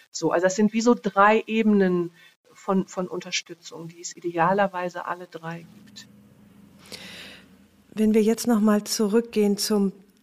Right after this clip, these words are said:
Speaker 2: zur trauernden Person. Äh, Sie haben, äh, irgendwo berichtet, dass der Satz, „Ist das eigentlich noch normal?“, Ihnen ganz oft begegnet.
Speaker 1: Ja.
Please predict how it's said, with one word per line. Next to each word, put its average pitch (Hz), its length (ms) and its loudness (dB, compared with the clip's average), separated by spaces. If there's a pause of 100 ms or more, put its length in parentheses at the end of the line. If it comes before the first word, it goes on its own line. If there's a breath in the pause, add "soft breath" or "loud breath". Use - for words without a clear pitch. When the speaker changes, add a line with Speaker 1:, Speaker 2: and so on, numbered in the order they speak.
(520)
Speaker 2:
zur 220 220 -2
trauernden 185 760 2
Person. 175 640 -2 (680 loud breath)
Äh, 190 280 2
Sie 196 160 2
haben, 233 320 2 (340)
äh, 196 280 0 (140)
irgendwo 220 320 0
berichtet, 226 680 -2 (300)
dass 202 200 -2
der 196 200 0
Satz, 208 360 -2 (140)
„Ist - 220 -8
das 196 140 -4
eigentlich 196 380 -4
noch 208 240 -2
normal?“, 180 720 0 (760 soft breath)
Ihnen 208 180 4
ganz 208 260 2
oft - 240 -4
begegnet. 175 720 -4
Speaker 1:
Ja. 170 240 0